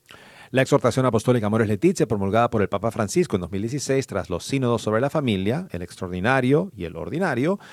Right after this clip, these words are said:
dio lugar a uno de los debates doctrinales más intensos de los últimos pontificados, especialmente por la cuestión del acceso a la comunión de algunos divorciados vueltos a casar civilmente. Este mismo año, los cardenales Raymond Burke,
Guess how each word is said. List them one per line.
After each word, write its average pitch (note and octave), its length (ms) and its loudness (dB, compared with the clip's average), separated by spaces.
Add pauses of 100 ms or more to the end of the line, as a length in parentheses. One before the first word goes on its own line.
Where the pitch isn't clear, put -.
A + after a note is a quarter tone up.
(160)
dio F#3 160 4
lugar F#3+ 320 4
a B2 80 2
uno E3+ 160 2
de D#3+ 80 2
los A#2 100 4
debates A#2 320 0
doctrinales G#2+ 460 -4
más A2+ 180 -6
intensos G#2+ 420 -4
de A2 80 -4
los F#2 120 -4
últimos G#2 280 -4
pontificados, C#3 800 0 (220)
especialmente C3 480 -2
por D3 100 0
la D#3+ 80 0
cuestión C#3 300 -2
del C3 100 2
acceso C#3 400 -2
a C3 40 0
la A#2+ 80 0
comunión A#2 360 -2
de G#2+ 60 -2
algunos G#2 320 -2
divorciados G#2+ 560 -2
vueltos F#2+ 300 -4
a - 40 -6
casar F2+ 300 -4
civilmente. G2 640 -4 (460)
Este A2+ 460 0
mismo A2 460 0
año, A#2+ 280 0
los - 100 -6
cardenales F#2+ 460 -4
Raymond G#2 320 -2
Burke, D#3+ 380 4